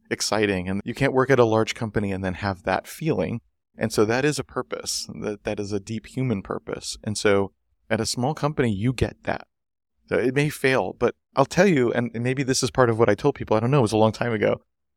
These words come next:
but it's very hard to find someone who's done that at a company that failed and says, "I wish I never did that." That's really rare. Usually it's, "Oh my gosh, it was amazing. This happened. I mean, it was a roller coaster." And of course,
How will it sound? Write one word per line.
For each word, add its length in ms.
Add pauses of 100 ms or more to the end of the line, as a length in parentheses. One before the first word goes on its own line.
but 300
it's 200
very 480
hard 340
to 80
find 300
someone 260
who's 180
done 320
that 260
at 160
a 60
company 400
that 320
failed 760 (260)
and 140
says, 460 (240)
"I 80
wish 300
I 120
never 360
did 240
that." 240 (180)
That's 220
really 440
rare. 480
Usually 440
it's, 320 (200)
"Oh 140
my 140
gosh, 420
it 60
was 120
amazing. 600
This 160
happened. 260
I 60
mean, 100
it 60
was 60
a 60
roller 360
coaster." 460 (220)
And 80
of 60
course, 180